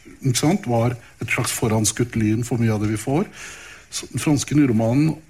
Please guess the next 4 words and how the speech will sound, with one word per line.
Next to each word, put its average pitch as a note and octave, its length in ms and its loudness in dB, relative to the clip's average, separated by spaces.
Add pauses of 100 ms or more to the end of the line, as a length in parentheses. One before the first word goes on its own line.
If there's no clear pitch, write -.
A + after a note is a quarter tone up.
(140)
er A2 180 2
jo C#3+ 140 2
også, D3 420 2 (920)
eh, A#2 520 0